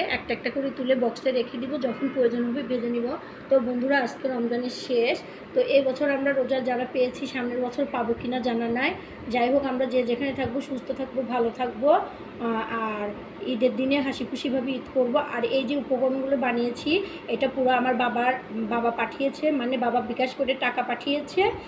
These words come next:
সেই টাকা দিয়ে আমি করেছি। আপনারা সবাই আমার বাবা মার জন্য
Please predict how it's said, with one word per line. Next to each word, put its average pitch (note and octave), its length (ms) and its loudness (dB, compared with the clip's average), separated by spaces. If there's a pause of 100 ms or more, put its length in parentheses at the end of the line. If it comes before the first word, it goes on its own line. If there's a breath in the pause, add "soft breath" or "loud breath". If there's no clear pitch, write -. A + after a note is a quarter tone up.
(140 loud breath)
সেই C4 220 6
টাকা B3+ 300 2
দিয়ে C4+ 240 4
আমি C4 180 2
করেছি। B3+ 400 2 (380 loud breath)
আপনারা C4 320 0
সবাই C4+ 400 4
আমার B3+ 260 0
বাবা A#3+ 160 4
মার A#3+ 180 0
জন্য B3 180 0